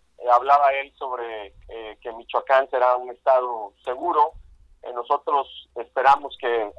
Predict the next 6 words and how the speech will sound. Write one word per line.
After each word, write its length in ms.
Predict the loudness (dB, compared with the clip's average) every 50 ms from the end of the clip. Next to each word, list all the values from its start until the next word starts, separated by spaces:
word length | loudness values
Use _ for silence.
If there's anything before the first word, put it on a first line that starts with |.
| 0
así 280 | 2 2 2 2 -4 -16
sea, 360 | -8 -4 0 2 4 4 4 2 0
porque 240 | -12 -14 -12 -12 -18
Michoacán 560 | -18 -14 -10 -8 -8 -6 -4 -4 -4 -2 -2
lo 80 | -6 -6
merece. 500 | -6 -4 -4 -4 -6 -6 -6 -8 -8